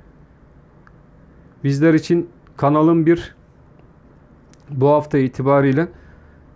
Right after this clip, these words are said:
e, aşağıda bir bin yedi yüz elli dört seviyesi mevcut arkadaşlar. Bin yedi yüz elli. E, yukarıda da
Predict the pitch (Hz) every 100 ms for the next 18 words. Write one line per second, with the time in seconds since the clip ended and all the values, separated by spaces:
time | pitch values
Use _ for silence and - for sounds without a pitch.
0 | - 123 120 120 120 120 - 131 131 151
1 | 143 170 151 156 143 147 151 143 165 170
2 | - 139 147 151 160 - 143 143 135 160
3 | - - - 165 143 139 139 127 107 113
4 | 107 131 120 127 127 123 123 135 127 120
5 | 156 180 - - - - - - 127 131
6 | 131 147 156 156 156 156 180